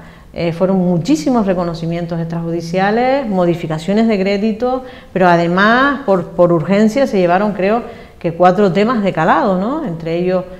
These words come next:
eh, convenios para el tema de, de la, de los arrus de,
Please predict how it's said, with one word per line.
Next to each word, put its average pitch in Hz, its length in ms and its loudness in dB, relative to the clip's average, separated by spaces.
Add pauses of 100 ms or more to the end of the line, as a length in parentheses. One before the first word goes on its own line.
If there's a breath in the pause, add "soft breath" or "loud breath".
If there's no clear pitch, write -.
(180 loud breath)
eh, 180 500 0
convenios 180 440 -2
para 165 160 -4
el 165 120 -4
tema 170 360 -2
de, 160 260 -4
de 160 200 -6
la, 156 260 -10
de 160 500 -8
los 151 160 -12
arrus 175 340 -6
de, 160 300 -6